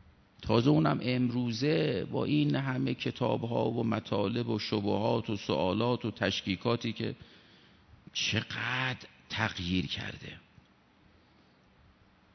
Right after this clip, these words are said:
پدران، مادران، اینو خواهش می‌کنم جدی بگیریم. اگر فاصله ما با نسل جوانمون زیاد بشه، من و شما فقط اینجا باشیم، نسل جوان ما توی فضای دیگه اصلاً هیچ گفتگویی با هم نداشته باشیم،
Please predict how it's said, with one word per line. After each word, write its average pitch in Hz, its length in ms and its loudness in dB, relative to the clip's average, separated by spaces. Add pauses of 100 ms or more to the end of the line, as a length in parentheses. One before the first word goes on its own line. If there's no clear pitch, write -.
پدران، 113 520 6
مادران، 107 600 8 (600)
اینو 104 180 4
خواهش 107 440 4
می‌کنم 110 360 2
جدی 95 400 2
بگیریم. 101 420 4
اگر 95 180 4
فاصله 98 840 2
ما 113 180 6
با 98 120 4
نسل 101 380 2
جوانمون 95 580 4
زیاد 90 460 4
بشه، 98 360 0 (460)
من 104 200 4
و 110 40 6
شما 107 280 2
فقط 104 300 2
اینجا 98 300 2
باشیم، 104 400 2
نسل 101 240 2
جوان 92 400 4
ما 101 140 4
توی 98 220 0
فضای 92 480 2
دیگه 95 220 0
اصلاً 95 180 0
هیچ 101 200 0
گفتگویی 92 580 2
با 101 120 2
هم 90 240 2
نداشته 87 360 0
باشیم، 117 480 -2